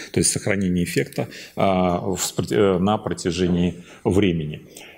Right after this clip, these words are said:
А, выживаемость без прогрессирования, а, два, два и восемь для, э,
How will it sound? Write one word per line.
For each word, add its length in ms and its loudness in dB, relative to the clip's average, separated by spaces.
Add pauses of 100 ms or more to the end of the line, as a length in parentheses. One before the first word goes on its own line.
А, 300 4
выживаемость 560 2
без 200 2
прогрессирования, 1080 4
а, 440 4
два, 360 2
два 280 4
и 20 4
восемь 420 0
для, 380 2
э, 360 4